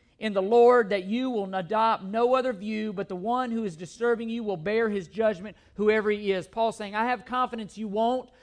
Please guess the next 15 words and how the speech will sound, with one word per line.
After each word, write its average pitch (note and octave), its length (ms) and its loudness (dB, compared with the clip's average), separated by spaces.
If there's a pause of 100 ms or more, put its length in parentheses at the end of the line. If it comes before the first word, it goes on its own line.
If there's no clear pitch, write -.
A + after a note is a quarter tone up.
(160)
but F3+ 100 2
I'm A3+ 160 0
gonna A#3+ 160 0
preach - 440 0
to A3 80 -12
you G3+ 180 -4
the F3 80 -6
gospel G3+ 480 -2
again G3 300 -6
to F#3+ 40 -10
make F#3+ 160 -6
sure A3 200 -2
you G#3 180 -4
don't F#3+ 320 -2
abandon D#3+ 720 -4